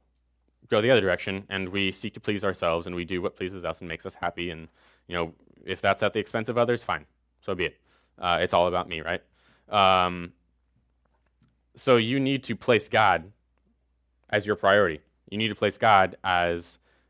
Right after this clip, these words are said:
uh, the number one priority in your life. Uh, not being selfish, but pursuing because that is what he's called you to do.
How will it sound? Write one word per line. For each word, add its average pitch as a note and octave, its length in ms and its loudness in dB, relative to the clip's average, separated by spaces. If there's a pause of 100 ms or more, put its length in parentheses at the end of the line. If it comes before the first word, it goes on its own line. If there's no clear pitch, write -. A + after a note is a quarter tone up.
uh, E2+ 440 -2
the G2 180 -10
number A2+ 400 0
one G#2 180 2
priority F#2 440 2
in E2 80 -8
your E2+ 120 -2
life. - 360 0 (640)
Uh, E2 600 0 (1160)
not G#2+ 160 0
being C3+ 140 0
selfish, - 520 2 (540)
but G#2 180 0
pursuing G#2+ 560 -4 (320)
because F#2 360 -4
that F#2 160 2
is F2+ 340 -6
what F#2+ 160 -6
he's F#2 160 -10
called E2+ 240 -4
you E2+ 60 -10
to D#2+ 100 -16
do. D#2 200 -8